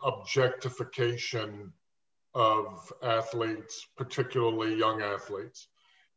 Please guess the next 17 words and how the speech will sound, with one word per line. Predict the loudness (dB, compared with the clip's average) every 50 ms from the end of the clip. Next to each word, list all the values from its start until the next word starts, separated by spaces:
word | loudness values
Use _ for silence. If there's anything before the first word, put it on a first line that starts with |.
| _ _ 0
Uh, | 2 4 4 4 4 0 -2
the | -4 -4
money | 2 4 4 6 6 4 4 2 -2 -4 -6 -10 -16 _ _
obviously | 4 6 6 6 6 4 2 2 0 2 2 2 4 6
has | 4 4 2 0
contributed | -2 -4 -4 -4 2 2 2 4 4 4 4 2 2 0 0
to | 4 6 6 8
it | 6 4 2 -2
in | -4 -4 -4
a | -2
major | -2 -2 -2 -2 -2 -2 -2 2
way. | 4 4 4 6 4 4 2 0 -2 -6 -14 _ _ _ _ _ _ _ _ _
And, | 4 4 6 6 6 4 2 0 2
and | 2 4 6
as | 6 6 6 4 2 -4 -4 0
useful | 0 2 2 2 0 -2 0 4 8 10 10 12 10 10 8 6 4
as | 6 6 8 8 6 6 4 2 -2 -8 -12